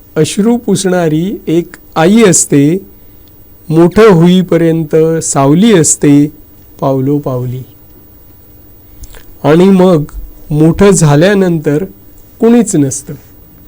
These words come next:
आणि मग मोठं झाल्यानंतर कुणीच नसतं. पुरुषांच्या मनाचे पापुद्रे अलगद उलगडणारं.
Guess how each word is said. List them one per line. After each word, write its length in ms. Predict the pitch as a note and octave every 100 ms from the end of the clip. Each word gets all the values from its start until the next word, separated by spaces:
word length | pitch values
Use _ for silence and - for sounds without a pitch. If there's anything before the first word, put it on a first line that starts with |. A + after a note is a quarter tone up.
| - - - - - - - - _
आणि 300 | C#3 D3+ F3
मग 460 | F#3 F3+ F#3+ D#3+ F3+ E3 - - -
मोठं 440 | D#3 D#3 E3 F#3+
झाल्यानंतर 1080 | G#3 D3+ C3 D3+ G3 G#3 F3 D#3 D3+ D3+ G3+ - - - - -
कुणीच 420 | G3 A3+ C4 -
नसतं. 600 | F3 D#3 - - C#3+ D#3 G#3 - _ _ _ _ - - - - -
पुरुषांच्या 1040 | F3+ G3 G3 F#3 F3+ F3 F3 F#3 F#3+ G#3+ - _ E3+
मनाचे 680 | D#3 D3+ D#3 D3+ - D#3+ E3
पापुद्रे 1000 | - - B2+ - - D#3 C#3 C#3+ C#3+ D3+ - -
अलगद 420 | C3+ C3 C#3 C#3+ - - - -
उलगडणारं. 680 | D3 C3+ C#3 B2+ B2 B2